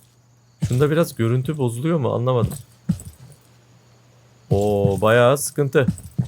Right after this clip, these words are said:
Şu tarafta açsak mesela biraz da. Yani sadece aşağısını koyduğumuzda mesela geliyor mu insanlar acaba? Veya nasıl kiraya veriyoruz bunları? Ben tabletten bir bakalım. Tablette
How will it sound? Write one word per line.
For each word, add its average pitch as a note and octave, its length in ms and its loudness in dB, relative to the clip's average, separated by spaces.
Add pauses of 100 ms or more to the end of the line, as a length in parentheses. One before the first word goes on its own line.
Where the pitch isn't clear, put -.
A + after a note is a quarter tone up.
(420)
Şu - 160 -4
tarafta D3 380 2
açsak G#2 400 0
mesela G2 400 0
biraz F#2+ 280 -2
da. D#3+ 160 -2 (1500)
Yani G#2 160 0
sadece C#3+ 340 2
aşağısını C3+ 520 -2
koyduğumuzda C3 580 -2
mesela B2 280 -2
geliyor A#2 340 -2
mu C#3+ 100 -4
insanlar G2 400 -6
acaba? F2 360 -4
Veya G2+ 220 -2 (760)
nasıl A#2 200 -4
kiraya G2+ 380 0
veriyoruz F#2 340 -4
bunları? F2+ 320 -4
Ben G#2+ 120 -4 (600)
tabletten A#2+ 480 0
bir A2+ 80 0
bakalım. G#2+ 320 -2 (1300)
Tablette B2+ 920 -2